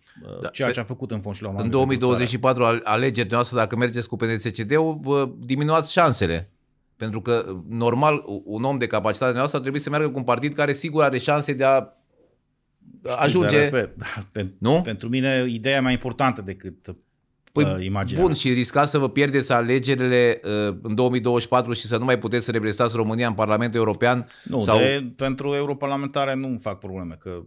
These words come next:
Speaker 1: voi gândim o coaliție, o alianță pentru a, oricum, de a aduce
Speaker 2: Eu
Speaker 1: împreună
Speaker 2: nu știu
Speaker 1: mai multe
Speaker 2: exact sistemul,
Speaker 1: partide.
Speaker 2: v-am zis că, nefiind în politică, nu dau seama. Eu credeam că un partid, dacă câștigă primii cinci sau primii șapte, de acolo se duc, uh,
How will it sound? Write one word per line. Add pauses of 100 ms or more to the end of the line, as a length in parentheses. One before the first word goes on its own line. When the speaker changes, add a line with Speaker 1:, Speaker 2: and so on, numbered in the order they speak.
(120)
Speaker 1:
voi (1120)
gândim
o
coaliție,
o
alianță
pentru
a,
oricum,
de
a (640)
aduce
Speaker 2:
Eu
Speaker 1:
împreună
Speaker 2:
nu
știu
Speaker 1:
mai
multe
Speaker 2:
exact
sistemul,
Speaker 1:
partide.
Speaker 2:
v-am
zis
că,
nefiind
în
politică,
nu
dau
seama.
Eu (160)
credeam
că (280)
un
partid,
dacă
câștigă
primii
cinci
sau
primii
șapte,
de
acolo
se
duc,
uh,